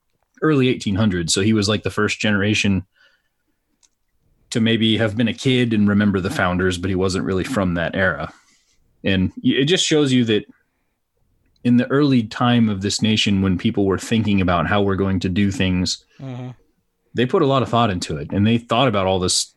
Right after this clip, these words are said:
Speaker 1: philosophy stuff, you know, part of their classical education and stuff. And
Speaker 2: Mm-hmm.
Speaker 1: we don't do that anymore. And so,
Speaker 2: No.
Speaker 1: you know, I'm, I'm Christian. Uh, I believe in God. I go to church, send my daughter to, uh, school, and,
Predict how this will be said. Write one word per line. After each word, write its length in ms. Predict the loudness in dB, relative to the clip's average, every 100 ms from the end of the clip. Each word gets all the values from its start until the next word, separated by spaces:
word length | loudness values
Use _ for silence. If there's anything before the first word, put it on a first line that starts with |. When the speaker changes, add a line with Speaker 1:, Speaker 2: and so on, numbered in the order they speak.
| _
Speaker 1:
philosophy 500 | -6 -2 -2 -4 -4
stuff, 460 | -4 -4 -6 -8 -6
you 80 | -4
know, 100 | -2
part 220 | 0 -2
of 80 | 0
their 220 | 0 -2 -4 -8 -8 -20 -20 _
classical 640 | -4 -2 0 -2 0 0
education 560 | 0 -2 -2 -2 -2 -2
and 140 | -4
stuff. 440 | -2 -2 -2 -6 -20 -16 -6
And 240 | -2 -2
Speaker 2:
Mm-hmm. 160 | -2 0
Speaker 1:
we 60 |
don't 160 | 0 2
do 140 | 2
that 140 | 0 0
anymore. 460 | -2 -4 -4 -6 -6
And 160 | -2 0
so, 320 | 2 0 -2 -4
Speaker 2:
No. 260 | -8 -8 -16 _ _ _ _ _ _ -4
Speaker 1:
you 100 | 0
know, 80 | 2
I'm, 260 | 2 2 0
I'm 200 | 0 0
Christian. 460 | 0 0 0 -2 -6 -8
Uh, 260 | -2 0 0 -6 -8
I 200 | -6 -6 _ _ -4
believe 260 | 0 0
in 100 | 0
God. 280 | 2 2 2
I 60 | 0
go 100 | 0
to 80 |
church, 380 | 0 -2 -2 -2
send 120 | -2
my 120 | 0 2
daughter 260 | 0 0
to, 240 | 0 -2 -4 -20 -20 -20 -20 -20 -20 _ -2
uh, 160 | -2
school, 440 | 0 0 0 2 0
and, 160 | -4